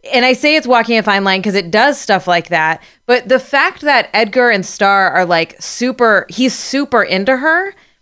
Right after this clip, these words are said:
is in itself partly, like, the joke only works because it's so funny that middle-aged women aren't attractive, especially these middle-aged women. So, like, I, I think that it's really kind of a d-, like,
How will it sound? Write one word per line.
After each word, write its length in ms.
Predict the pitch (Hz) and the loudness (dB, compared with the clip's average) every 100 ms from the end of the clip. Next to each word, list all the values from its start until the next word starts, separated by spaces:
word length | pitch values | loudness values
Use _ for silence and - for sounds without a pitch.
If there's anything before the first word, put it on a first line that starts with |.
| _ _ _ - | _ _ _ -2
is 220 | 330 320 | 0 2
in 100 | 349 | 2
itself 680 | 311 - - 196 262 370 - - | 0 -2 -2 2 2 0 -6 -12
partly, 760 | - 240 214 220 214 196 180 - _ _ _ | -2 -2 0 -2 -2 -4 -8 -16 _ _ _
like, 220 | 220 220 | 0 2
the 100 | 247 | -2
joke 320 | 175 240 277 285 | 0 2 2 0
only 380 | 247 262 240 185 | 0 2 0 0
works 400 | 170 226 - - | 2 0 0 -8
because 400 | 196 - 214 196 | -10 -2 -2 -2
it's 160 | 196 | -4
so 160 | 214 196 | -2 -2
funny 320 | 190 202 196 | -2 -2 0
that 180 | 180 165 | -2 -2
middle-aged 460 | 185 185 180 151 | -2 0 0 -2
women 240 | 180 175 170 | -2 -2 -2
aren't 260 | 170 170 | -4 -6
attractive, 680 | 165 - 165 156 - - - _ _ | -6 -6 -4 -4 -10 -18 -20 _ _
especially 460 | 220 196 240 254 220 | -4 0 0 2 0
these 340 | 175 214 180 | 0 -2 -2
middle-aged 480 | 165 170 160 151 - | -2 -4 -4 -6 -8
women. 360 | 165 - 110 - - _ _ - | -10 -10 -14 -16 -20 _ _ -2
So, 140 | 269 | 2
like, 340 | 254 240 - - | 4 2 -4 -10
I, 260 | 220 143 - _ _ | -10 -10 -20 _ _
I 100 | 262 | -2
think 200 | 262 320 | 0 -2
that 120 | 330 302 | 0 -2
it's 160 | 285 | -4
really 360 | 220 240 240 226 | -4 -2 0 -4
kind 240 | - 226 | -2 -2
of 80 | 208 | 0
a 80 | 180 | -2
d-, 160 | 156 165 | -4 -6
like, 320 | 208 185 - | -2 -2 -4